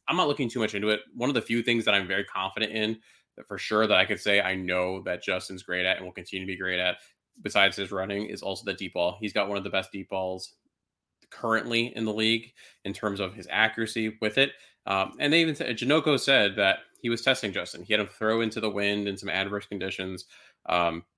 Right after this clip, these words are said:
there was, you know, a pass that was just out of reach of Tyler Scott. Understandable.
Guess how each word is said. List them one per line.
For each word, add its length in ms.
there 140
was, 260
you 40
know, 200
a 140
pass 420
that 420
was 240
just 580
out 160
of 60
reach 180
of 120
Tyler 240
Scott. 460
Understandable. 760